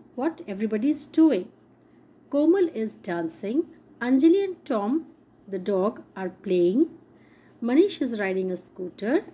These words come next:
Ashish is playing a football and Maria is skating. Now here we have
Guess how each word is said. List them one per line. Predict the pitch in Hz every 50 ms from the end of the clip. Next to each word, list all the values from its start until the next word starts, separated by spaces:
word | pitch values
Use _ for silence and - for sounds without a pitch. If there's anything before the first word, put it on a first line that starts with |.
| - -
Ashish | 220 240 262 - - 330 311 269 269
is | 240 226 -
playing | - - 214 190 185 185 185
a | 180
football | - - - 233 226 226 - 269 277 302 320 302
and | 302 294 262
Maria | 220 190 185 180 185 190 214
is | 277 403 - - -
skating. | - - 330 330 330 330 - 220 170 - - - _ _ _ _ - _ _ _ _ _ _ _ - - - - - -
Now | 277 311 302 226
here | - - - 311 359 392
we | 359 349 339 311
have | 262 254 233 247 247